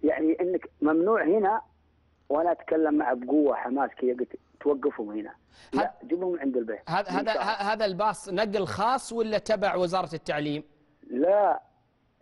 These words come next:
Speaker 1: الباص يقولون أنهم شركة متعاقدة مع وزارة التعليم،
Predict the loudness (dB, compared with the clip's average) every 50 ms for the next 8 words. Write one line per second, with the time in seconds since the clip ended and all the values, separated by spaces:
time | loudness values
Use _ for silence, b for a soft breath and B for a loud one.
0 | -10 -2 0 0 2 2 0 0 0 2 2 4 4 2 0 -4 -10 -20 _ _
1 | _ _ _ _ _ -2 0 0 2 2 4 4 6 4 4 2 0 0 2 2
2 | 2 2 0 0 -2 -2 -2 -2 -4 -2 2 2 2 4 2 2 0 0 0 0
3 | 0 0 2 2 0 0 -2 -6 -6 -6 -6 -6 -6 -8 -8 -6 -6 -4 -2 -2
4 | -2 -2 -4 _ _ _ -6 -4 -2 -2 -4 -6